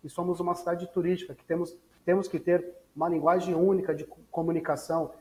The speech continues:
e dizer aos nossos clientes, né, obviamente, nossos turistas, quem somos, por que somos e aonde estamos preparados, né? Então, acho que isso vale não somente, obviamente,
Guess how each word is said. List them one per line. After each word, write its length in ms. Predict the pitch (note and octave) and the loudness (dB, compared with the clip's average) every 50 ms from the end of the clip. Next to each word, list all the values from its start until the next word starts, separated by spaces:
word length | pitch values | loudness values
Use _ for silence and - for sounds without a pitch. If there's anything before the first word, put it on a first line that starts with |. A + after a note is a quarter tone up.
| _ _ _ | _ _ _
e 60 | - F#3 | -12 -10
dizer 420 | F#3+ A3+ G3+ - F#3+ F#3 F3+ F3+ | -8 -8 -8 2 4 6 6 8
aos 300 | E3+ D#3 D#3 D3+ C3 B2+ | 8 8 6 6 2 2
nossos 480 | D#3+ D#3 D#3+ D#3+ - D3+ C#3 - - _ _ _ _ _ _ - | 2 2 2 2 0 -4 -4 -6 -8 _ _ _ _ _ _ -4
clientes, 600 | F3 E3 E3 D#3+ F#3+ A3 A#3+ G#3+ - D3+ C3 C#3+ | 2 4 6 6 6 6 4 4 -2 -6 -2 0
né, 100 | E3 E3+ | 2 2
obviamente, 480 | D#3+ C#3+ C3 D3 C#3 D3 E3+ F3+ - D#3+ | 2 2 0 -2 0 0 0 0 0 0
nossos 260 | D#3 D#3 - - - | -4 -4 -4 -8 -8
turistas, 520 | - D3 C#3+ E3+ A3 A3 - E3+ D3 - - _ _ _ _ _ _ | -6 -4 -2 0 0 -2 -2 -6 -8 -10 -12 _ _ _ _ _ _
quem 160 | - G#3 A3+ G#3+ | 0 2 2 2
somos, 500 | - - - F3+ F#3+ G#3 G#3 G#3 G#3+ - - - _ _ _ _ _ | 0 0 2 4 4 6 4 2 -2 -4 -12 -18 _ _ _ _ _
por 240 | - G#3+ A3 G#3+ - | 2 2 2 2 2
que 200 | - G#3 A3+ D#3+ | 2 4 4 4
somos 540 | E3 - - F3+ F#3 G3+ G#3 G#3+ G#3+ - - _ _ _ _ - | 4 2 0 2 2 4 4 2 -2 -4 -8 _ _ _ _ -2
e 240 | F3 F3+ G3+ F#3+ - - | 0 2 2 2 4 6
aonde 320 | E3+ F3+ F#3+ G#3 A3 G#3 | 8 8 8 8 6 2
estamos 320 | G3+ - - F#3 F#3+ F#3 | -2 0 0 0 0 0
preparados, 640 | - - F#3 F#3 G3+ G3 F3+ E3 E3 D#3 C3 A#2+ B2 | 0 -2 0 2 2 4 6 6 6 4 4 -2 -6
né? 140 | C3+ D3 D3+ | -6 -6 -6
Então, 220 | D3+ - F3+ F#3+ | -2 0 4 4
acho 180 | G#3 G#3 G#3 - | 4 4 2 -2
que 80 | G3+ G#3+ | -2 -2
isso 240 | A3+ G#3+ - G3+ | -2 -2 -2 -4
vale 340 | D3 C#3 D#3+ F3+ A3+ G#3+ F3+ | 0 2 4 4 4 4 2
não 120 | E3+ G#3+ A#3 | 2 0 0
somente, 380 | - B3+ G#3 F#3+ F#3 F3+ - F3 | 0 0 2 2 2 2 4 0
obviamente, 500 | D#3+ D#3 D#3 D3+ D3+ D#3+ D#3+ D#3 - | 2 2 2 0 2 0 -2 -2 -6